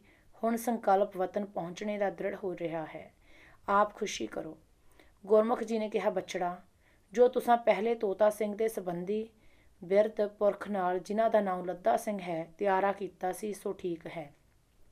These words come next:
ਹੁਣ ਉਹ ਤਿਆਰ ਹੈ, ਤੁਹਾਡੀ ਭਾਲ ਕਰਦਾ ਸੀ।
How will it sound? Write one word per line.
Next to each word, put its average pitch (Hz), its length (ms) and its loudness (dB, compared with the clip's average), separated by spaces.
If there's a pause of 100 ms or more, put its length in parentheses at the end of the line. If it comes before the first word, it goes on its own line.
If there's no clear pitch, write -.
(960)
ਹੁਣ 233 180 0
ਉਹ 240 200 6
ਤਿਆਰ 196 400 4
ਹੈ, 214 220 4
ਤੁਹਾਡੀ 214 460 -2
ਭਾਲ 190 360 0
ਕਰਦਾ 170 380 -6
ਸੀ। 214 300 -8